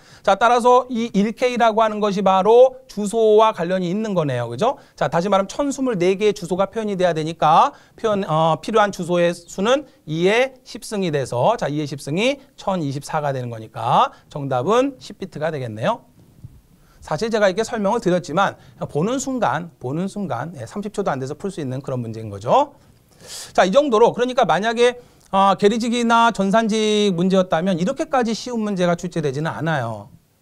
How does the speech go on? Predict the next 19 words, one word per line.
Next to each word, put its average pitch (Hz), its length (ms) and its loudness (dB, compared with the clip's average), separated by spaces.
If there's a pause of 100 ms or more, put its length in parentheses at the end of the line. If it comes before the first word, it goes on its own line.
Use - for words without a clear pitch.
(180)
그러니까, 190 600 2 (280)
어, 143 60 -4
앞서 151 260 0
말씀드렸지만, 170 760 0 (180)
어, 135 180 -6
우리가 170 160 4
전산직, 220 560 0
계리직, 202 400 2
컴퓨터 226 320 -2
일반 196 280 0
기준으로 175 340 -2
봤을 160 240 -4
때는 233 420 -2
상당히 196 800 -4
난이도가 143 400 -4
조금 160 240 -8
낮다라고 165 540 -2
보시면 135 300 -8
됩니다. 117 600 -2